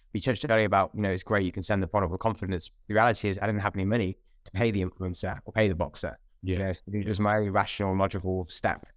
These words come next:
Speaker 1: Um, and yeah, but then the hiring now, it's, it's, um, yeah, it's just a case of trying to fill roles in areas of the business we recognize, you know, need growth, essentially. Um, and it's a challenge, man. It is, it, it's a challenge. You know, we've grown,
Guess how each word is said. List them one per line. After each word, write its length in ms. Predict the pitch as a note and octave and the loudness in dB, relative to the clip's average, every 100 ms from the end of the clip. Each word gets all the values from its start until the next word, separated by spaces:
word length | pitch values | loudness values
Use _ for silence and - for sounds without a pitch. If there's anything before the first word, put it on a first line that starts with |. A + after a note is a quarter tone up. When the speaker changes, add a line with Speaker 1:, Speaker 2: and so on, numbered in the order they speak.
| _ _ _ _ _ - | _ _ _ _ _ -2
Speaker 1:
Um, 480 | G#2+ G2+ G2 F#2 F#2 _ _ _ _ _ _ _ _ _ - | 2 4 2 -2 -6 _ _ _ _ _ _ _ _ _ -4
and 100 | C3 | 2
yeah, 220 | C3 G2+ | 2 2
but 120 | A2+ | -2
then 180 | A2 A2+ | 0 0
the 100 | A2 | 0
hiring 340 | G2+ B2 A#2+ A2+ | 4 4 4 2
now, 200 | A2+ B2 | 2 2
it's, 200 | G2+ - | -2 -10
it's, 380 | A2 - - A2 | -12 -8 -4 2
um, 420 | G#2 G2+ G2 F#2+ _ _ _ _ _ - | 4 4 0 -6 _ _ _ _ _ 0
yeah, 180 | G#2+ | 2
it's 200 | F2+ D#2+ | 2 -4
just 160 | - G2 | -12 -12
a 40 | |
case 280 | - G2+ - | -4 -4 -4
of 60 | - | -4
trying 160 | G#2+ | 0
to 80 | G2 | 0
fill 180 | G2+ G2 | 2 2
roles 380 | G2 G2 G2 F#2+ | 4 2 0 -2
in 240 | F#2+ F#2 - _ | -2 -2 -6 _
areas 260 | G2+ G2+ F#2 | 0 2 0
of 60 | F#2 | -2
the 60 | |
business 200 | F#2 F#2+ | -4 -4
we 60 | F#2+ | 0
recognize, 680 | G2+ - G2 F#2+ F#2 - - - - _ _ _ | -2 0 0 2 2 -4 -12 -18 -20 _ _ _
you 100 | G2 | -2
know, 80 | F#2+ | 0
need 260 | F#2 G2 | 0 -2
growth, 480 | F2 F#2+ F2 - - - | 2 2 2 -4 -16 -12
essentially. 480 | - G2 - D#2 - - _ _ _ | -4 -4 -2 -6 -8 -20 _ _ _
Um, 380 | - F#2+ F#2 F#2 | 0 2 2 -2
and 80 | G#2 | -4
it's 140 | A#2+ - | -6 0
a 20 | |
challenge, 300 | C#3+ C3+ F#2 | 2 2 2
man. 200 | A2 B2 - - | 0 0 -6 -8
It 80 | F#2+ | -4
is, 240 | G2+ G#2 | -4 -2
it, 320 | F#2 E2 - - | -2 -2 -6 -10
it's 320 | - - G#2+ | -10 -6 -4
a 40 | |
challenge. 400 | G2+ A#2 A2 F#2 | 0 2 4 2
You 80 | F#2+ | -2
know, 80 | F#2+ | -2
we've 200 | F#2+ F#2 | -2 -2
grown, 440 | A2 G#2 G2+ G2 | 2 4 2 -2